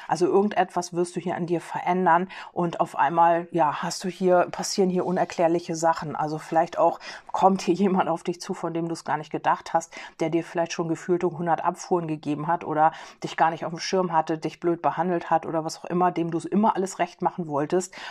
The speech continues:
und, ähm, du kannst dir das gar nicht erklären, warum dieser Mensch hier auf einmal auf dich zukommt und,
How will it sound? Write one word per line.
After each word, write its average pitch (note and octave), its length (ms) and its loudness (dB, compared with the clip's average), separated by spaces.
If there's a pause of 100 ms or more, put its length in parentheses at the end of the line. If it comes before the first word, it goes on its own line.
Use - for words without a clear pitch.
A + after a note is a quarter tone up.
(100)
und, F3+ 380 0
ähm, D#3+ 240 -2
du E3+ 120 -2
kannst F3 260 -2
dir F3 40 -4
das D#3+ 160 -8
gar C#3+ 120 0
nicht D#3+ 160 -8
erklären, D#3 440 -2
warum D#3 220 0
dieser D#3 240 0
Mensch D3+ 220 -4
hier - 160 0
auf - 120 -4
einmal D3+ 220 2
auf - 100 -2
dich - 160 -10
zukommt F#3 400 -2
und, E3 240 -4